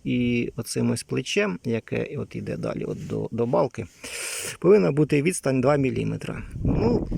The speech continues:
пружина доволі таки, ну, така сильненька. І, е, ну, є відео різні там приспособи. Тут вставляють і болт, е, з гайками так розпирають.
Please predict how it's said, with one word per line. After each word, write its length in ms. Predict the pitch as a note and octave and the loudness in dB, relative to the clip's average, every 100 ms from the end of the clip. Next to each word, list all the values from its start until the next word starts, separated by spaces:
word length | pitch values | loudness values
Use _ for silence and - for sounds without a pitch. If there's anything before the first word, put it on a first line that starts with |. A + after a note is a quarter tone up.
| - - - - | -2 -4 -8 -2
пружина 300 | E3+ F3 G3 | 0 2 2
доволі 420 | D3 D#3+ F3 D#3 - | 4 4 4 2 2
таки, 440 | C#3 - D3 C3+ - - - - | 0 0 0 -2 -4 -6 -6 -4
ну, 320 | - - - | -2 0 -2
така 440 | - - - A#2+ A2+ | -4 -4 -2 0 -2
сильненька. 760 | - E3+ D#3+ B2 A2 - A2+ - - - - - - - - - - - - - | -4 0 2 2 0 -2 -8 -10 -16 -16 -18 -18 -18 -18 -16 -16 -16 -18 -16 -4
І, 400 | G3 G3 D3+ - C#3 - - - - F4 | 2 4 4 2 -6 -10 -12 -14 -12 -6
е, 40 | D#3 C3+ C3 C3 | -2 0 0 0
ну, 240 | C#3 F#3+ C#3 | 0 2 0
є 460 | C3 C3+ C3 A#2+ G#2+ | 0 2 2 0 -4
відео 540 | C3+ C#3 C#3+ C3 C3+ | -2 0 2 4 4
різні 480 | C#3 D3 A#2+ B2 A#2 - - - | 6 4 4 2 2 -4 -16 -10
там 280 | B2 - B2 | -6 -6 -6
приспособи. 840 | - - - C#3+ - G3 D3+ C#3 - - - - | -6 -6 -4 -2 4 6 6 2 0 -16 -18 -8
Тут 180 | - C#3+ | -4 -2
вставляють 680 | - C#3 C3+ C3 C3 A#2+ - | -2 0 2 4 4 2 -2
і 40 | |
болт, 520 | B2+ D#3 G3+ E3+ - C#3+ | -4 2 4 4 2 -4
е, 400 | C3+ B2+ B2+ B2 | -2 0 -2 -2
з 280 | B2 - - | -4 -8 -8
гайками 580 | B2 D#3 C3+ - C3 B2+ | 0 2 2 2 0 0
так 240 | - C3+ | -2 -2
розпирають. 800 | B2+ B2+ - C3 C3 B2 B2 - | -2 -2 -2 0 2 2 0 -6